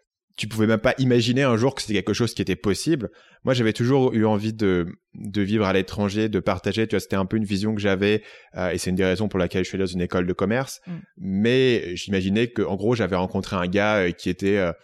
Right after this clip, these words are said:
Speaker 1: dans la banque et du coup, il avait fait, euh, cinq ans ici, cinq ans là, tu vois, différentes filiales. C'était un peu l'idée que j'en avais. Ce qui est pas du tout la même chose que ce qu'on pourrait penser comme le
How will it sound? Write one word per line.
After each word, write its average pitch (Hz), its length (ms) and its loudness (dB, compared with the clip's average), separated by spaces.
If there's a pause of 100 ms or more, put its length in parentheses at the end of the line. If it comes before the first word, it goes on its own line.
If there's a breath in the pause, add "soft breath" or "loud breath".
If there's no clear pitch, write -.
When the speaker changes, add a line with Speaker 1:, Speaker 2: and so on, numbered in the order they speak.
(260 soft breath)
Speaker 1:
dans 98 160 -2
la 90 120 0
banque 110 560 0
et 90 100 0
du 87 140 -4
coup, 104 240 0
il 95 80 2
avait 87 180 0
fait, 98 220 0
euh, 92 120 2
cinq 90 360 -6
ans 92 80 -2
ici, 104 420 -2
cinq 92 300 -4
ans 92 80 0
là, 107 260 2
tu 98 140 -10
vois, 95 180 0
différentes 90 380 -4
filiales. 110 240 -2
C'était - 120 -8
un 92 80 -2
peu 113 120 -6
l'idée 104 240 -2
que 98 80 -6
j'en 98 100 -2
avais. 104 260 0 (640 loud breath)
Ce - 100 -6
qui - 80 -2
est 101 40 -2
pas 113 120 0
du 110 100 2
tout 123 100 -2
la 104 100 4
même 95 120 0
chose 110 260 -4
que 98 120 -4
ce - 80 -10
qu'on 98 100 -4
pourrait 87 220 -2
penser 95 320 -2
comme 92 180 -4
le 90 80 -2